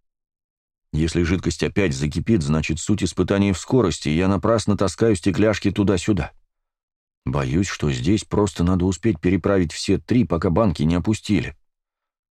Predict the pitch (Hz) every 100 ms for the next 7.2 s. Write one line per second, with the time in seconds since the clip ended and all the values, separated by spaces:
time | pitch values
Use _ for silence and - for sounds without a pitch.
0 | _ _ 85 92 104 107 113 127 101 110
1 | 107 92 85 82 85 - 95 - 87 90
2 | 90 - 85 104 85 71 76 - 76 95
3 | 87 87 82 78 85 101 - - 78 101
4 | 107 62 71 71 80 110 67 65 65 104
5 | 95 60 - _ _ _ _ _ _ _
6 | _ _ _ - 107 82 78 156 131 123
7 | -